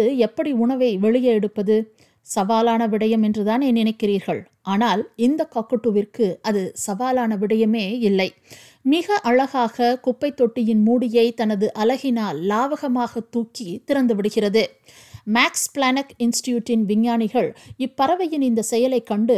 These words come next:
வியப்படைந்துள்ளனர். இது குறித்து அவர்களின் ஆராய்ச்சி அறிக்கை சென்ற வாரம் வெளிவந்துள்ளது. இந்த அறிக்கையின் மூத்த ஆசிரியர் டாக்டர் லூசி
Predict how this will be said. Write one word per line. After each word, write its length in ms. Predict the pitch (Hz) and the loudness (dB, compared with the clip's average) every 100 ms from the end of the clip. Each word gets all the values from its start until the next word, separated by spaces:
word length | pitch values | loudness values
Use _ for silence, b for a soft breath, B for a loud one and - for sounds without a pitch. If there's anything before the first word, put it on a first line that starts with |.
| 208 | 0
வியப்படைந்துள்ளனர். 1000 | 196 254 269 233 190 190 185 196 208 196 _ - b b | 0 -2 0 -2 -2 -2 -2 -2 -2 -2 _ -20 b b
இது 160 | 226 226 | -2 0
குறித்து 340 | 262 202 - 311 | 0 -2 0 0
அவர்களின் 480 | 226 208 220 214 - | 0 0 -2 -2 -2
ஆராய்ச்சி 460 | 214 254 254 - 202 | 0 0 -2 -2 0
அறிக்கை 380 | 196 220 240 180 | 0 -2 -4 -4
சென்ற 400 | 196 247 254 262 | -4 -2 0 0
வாரம் 360 | 233 214 220 214 226 | -2 0 0 0 2
வெளிவந்துள்ளது. 760 | 220 240 226 185 180 196 196 202 - b - | 2 2 0 -2 -4 -2 0 -2 -4 b -2
இந்த 180 | 277 269 | 0 4
அறிக்கையின் 580 | 247 311 330 339 262 208 240 | 4 2 0 0 2 2 2
மூத்த 280 | 262 254 262 | 2 0 -2
ஆசிரியர் 600 | 202 - 233 226 185 196 220 | -2 -2 -2 2 0 -2 -4
டாக்டர் 460 | 226 220 247 180 165 240 | -4 -2 -2 0 0 0
லூசி 380 | 233 247 - 233 | 0 0 -2 -4